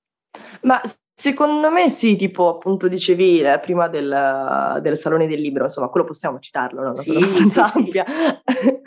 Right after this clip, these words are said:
Speaker 1: Ok, che, per cui ho lavorato, lì è stato molto bello perché, ad esempio, io sono stata presa tramite una selezione, bisognava fare un video in verticale,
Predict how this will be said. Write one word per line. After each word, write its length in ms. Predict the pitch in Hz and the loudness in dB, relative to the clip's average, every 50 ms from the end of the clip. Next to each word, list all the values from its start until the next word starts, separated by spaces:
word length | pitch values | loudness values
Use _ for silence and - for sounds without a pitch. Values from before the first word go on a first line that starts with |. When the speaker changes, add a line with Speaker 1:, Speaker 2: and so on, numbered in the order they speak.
| - - - - 240 | -16 -16 -16 -14 -4
Speaker 1:
Ok, 500 | - - 214 214 254 220 196 185 - - | -2 -2 0 2 2 0 0 0 -4 -6
che, 280 | - - 208 185 185 175 | -4 -2 0 2 2 0
per 120 | 175 185 | 0 -2
cui 140 | 180 - 208 | -2 0 2
ho 40 | 190 | 2
lavorato, 680 | 165 160 185 220 214 185 185 185 202 190 185 180 175 - | 2 4 4 4 4 4 2 2 2 2 4 4 2 2
lì 140 | 208 220 | 0 0
è 60 | 233 220 | 0 0
stato 260 | 220 - 170 - 165 | 0 -2 -2 -2 -2
molto 340 | 156 160 170 180 185 - 233 | -2 -4 -4 -4 -2 0 0
bello 340 | 220 190 175 196 196 180 | 2 2 2 2 0 0
perché, 200 | - 131 - - | 0 -2 -6 -4
ad 80 | 156 180 | -2 -2
esempio, 600 | 170 165 185 175 156 160 - 160 156 156 143 131 | 0 0 0 0 -2 -6 -6 -2 0 0 2 2
io 100 | 117 208 | 2 0
sono 180 | - 185 180 175 | 0 0 0 -2
stata 200 | 175 180 170 175 | -2 -4 -6 -4
presa 180 | 175 190 185 - | -4 -6 -6 -4
tramite 280 | - 170 165 160 - | -4 -4 -4 -4 -6
una 100 | 151 151 | -6 -6
selezione, 920 | 170 - 175 170 170 190 185 - - - 180 160 165 170 190 202 208 - _ _ | -4 -4 -4 -2 -4 -4 -4 -6 -2 0 2 2 2 2 0 -2 -4 -10 _ _
bisognava 360 | - 170 170 185 190 185 151 | -8 -4 -2 0 0 0 0
fare 160 | 151 - 170 175 | -2 -2 -2 -2
un 100 | 175 175 | -2 0
video 280 | 175 190 180 175 170 | -2 0 0 0 0
in 60 | 165 | 0
verticale, 920 | 160 165 - - - - - - 165 143 135 135 165 190 226 240 269 _ | 0 -2 -2 -4 -6 -6 -2 -2 0 0 2 2 2 2 0 -4 -10 _